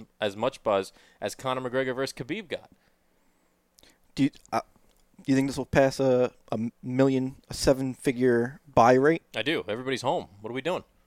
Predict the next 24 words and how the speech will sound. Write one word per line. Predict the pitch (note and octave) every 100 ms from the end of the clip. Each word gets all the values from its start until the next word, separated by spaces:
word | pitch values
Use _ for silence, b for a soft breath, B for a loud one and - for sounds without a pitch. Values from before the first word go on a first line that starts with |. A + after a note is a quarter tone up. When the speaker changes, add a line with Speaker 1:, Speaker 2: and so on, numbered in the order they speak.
| _ _ _ _ _ _ _ _
Speaker 1:
It's | -
hurricane. | D#3 A3+ - D#3 F2 _ _ _ _ _
Hurricane | C#3+ F#3 F#3 F3+
on | E3
the | D3
East | F#3 -
Coast. | A#2+ C3+ -
What | C3+ F3
are |
we | G#3+
doing? | F#3+ - _ _ _ _ _ _ -
Or | A#2+
tropical | - C#3 B2 A2+ G2+
storm, | - F#2+ E2+
I'm | F2
sorry. | - - - - _ _
Speaker 2:
See, | - A2+
we | A#2
always | C3+ D#3
think | - C4+ -
that, | F#2+ -
but | A#2
there's, | A#2+ A#2+ - - - _ _ _ _ _ _ _ _
it's | C3+ -